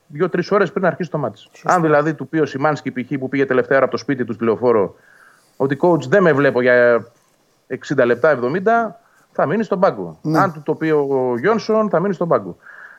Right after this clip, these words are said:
Speaker 1: Τώρα, όσον αφορά στην προσέγγιση, νομίζω ότι δεν θα δούμε αυτό το δίδυμο Γαλανόπουλου, ε, Γιόνσον στη μεσαία γραμμή.
Speaker 2: Μέσα από το στόμα
Speaker 1: Για-
Speaker 2: μου το πήρες. Έχει πάει καλά ο Γαλανόπουλος στη Λεωφόρο.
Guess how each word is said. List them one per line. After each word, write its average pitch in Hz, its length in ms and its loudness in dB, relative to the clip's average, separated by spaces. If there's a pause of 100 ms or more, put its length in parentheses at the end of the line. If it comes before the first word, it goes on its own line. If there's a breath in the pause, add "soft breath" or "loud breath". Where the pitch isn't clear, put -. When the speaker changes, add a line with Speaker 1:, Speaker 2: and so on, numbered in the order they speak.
(160 loud breath)
Speaker 1:
Τώρα, 208 180 4
όσον 202 180 2
αφορά 185 220 2
στην 202 140 -4
προσέγγιση, 127 760 -4 (1300 soft breath)
νομίζω 180 320 0
ότι 170 120 -2
δεν 220 100 4
θα 190 120 4
δούμε 120 440 -2 (120)
αυτό - 260 -6
το 110 100 0
δίδυμο 104 320 0
Γαλανόπουλου, 95 1200 -2 (600)
ε, 90 100 -8
Γιόνσον 98 360 -4
στη - 100 -10
μεσαία 101 260 0
γραμμή. 101 200 6
Speaker 2:
Μέσα 254 140 8
από 247 80 6
το 247 60 8
στόμα 220 160 6
Speaker 1:
Για- 285 80 6
Speaker 2:
μου 220 60 2
το 180 100 4
πήρες. 143 320 0
Έχει 277 180 0
πάει 311 120 6
καλά 269 200 4
ο 330 40 4
Γαλανόπουλος 170 460 4
στη - 80 -14
Λεωφόρο. 117 380 -8